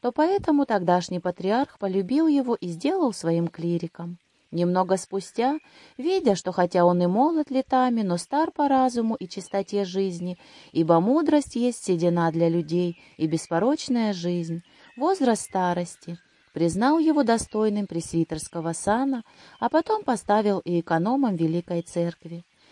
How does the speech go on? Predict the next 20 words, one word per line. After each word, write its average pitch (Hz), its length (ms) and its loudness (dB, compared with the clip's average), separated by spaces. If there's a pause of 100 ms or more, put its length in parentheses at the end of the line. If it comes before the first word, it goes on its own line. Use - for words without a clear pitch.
Когда 170 280 2
родители 202 480 2
его 202 240 4
приставились 202 720 -2
от 196 140 -2
этого 196 320 0
мира, 226 420 0 (320)
после 311 280 0
них 403 220 -2
осталось 254 520 0
блаженному 214 580 0
Маркиану 196 600 -4
много 247 440 2
имений, 175 540 -2 (300)
ибо 175 200 2
он 185 240 2
был 285 220 4
у 269 40 2
них 226 240 -2
один, 202 440 0